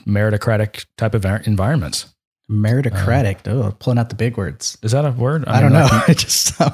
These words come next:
Speaker 2: like, I never heard that word before. I guess given context, it means X, Y, Z. <laughs>
Speaker 1: Um, yeah, just, you know, meritocracy is where it really just whoever's doing the best job is,
Speaker 2: Yeah.
Speaker 1: is who, who,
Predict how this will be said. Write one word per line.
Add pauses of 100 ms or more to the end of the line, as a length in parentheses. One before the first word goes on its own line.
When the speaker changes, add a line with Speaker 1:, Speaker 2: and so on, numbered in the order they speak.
Speaker 2:
like,
I
never
heard
that
word
before. (540)
I
guess
given
context,
it
means
X,
Y,
Z. (200)
<laughs> (1300)
Speaker 1:
Um, (340)
yeah,
just,
you
know, (120)
meritocracy
is
where
it
really
just (360)
whoever's
doing
the
best
job (180)
is, (540)
Speaker 2:
Yeah. (500)
Speaker 1:
is
who,
who,